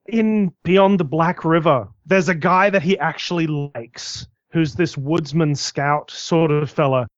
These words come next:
And he's Aquilonian. And he goes, "Yeah, this guy's pretty good. He's all right.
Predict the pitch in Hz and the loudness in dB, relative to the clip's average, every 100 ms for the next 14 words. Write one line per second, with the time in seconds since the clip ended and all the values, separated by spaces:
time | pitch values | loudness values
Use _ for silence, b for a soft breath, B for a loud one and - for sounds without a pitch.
0 | _ 180 196 214 180 170 - 165 165 165 | _ 2 4 4 2 0 0 2 2 2
1 | 135 117 110 _ 202 208 202 214 208 285 | 0 -4 -10 _ 0 2 4 2 2 2
2 | 269 285 285 302 269 214 - - 214 196 | 2 2 -2 0 2 0 -2 -4 -2 -2
3 | 175 185 190 196 185 _ - 294 220 185 | -2 0 0 0 -4 _ 2 2 2 -2
4 | 165 165 165 | 0 2 2